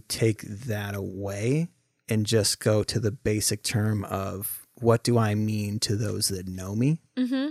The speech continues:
Speaker 1: and to those that I interact with? Because i-, if you want to carry on, in my mind,
Speaker 2: Mm-hmm.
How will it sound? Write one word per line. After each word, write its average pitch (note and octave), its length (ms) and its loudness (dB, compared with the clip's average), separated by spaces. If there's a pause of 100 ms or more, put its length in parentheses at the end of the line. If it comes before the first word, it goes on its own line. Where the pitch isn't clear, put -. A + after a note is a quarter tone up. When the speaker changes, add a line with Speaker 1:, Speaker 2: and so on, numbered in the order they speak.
(180)
Speaker 1:
and - 140 4
to - 100 2
those G#2 260 4
that G2+ 120 0
I G2+ 100 -4
interact G2 500 -8
with? D3 280 -2 (760)
Because A2 840 2 (1200)
i-, - 220 -6
if - 200 0
you A#2+ 80 6
want A#2+ 280 6
to A2 440 6
carry A2+ 460 4
on, A#2 320 2
in G#2 180 2
my A2 180 2
mind, C3 400 6
Speaker 2:
Mm-hmm. A3 360 -8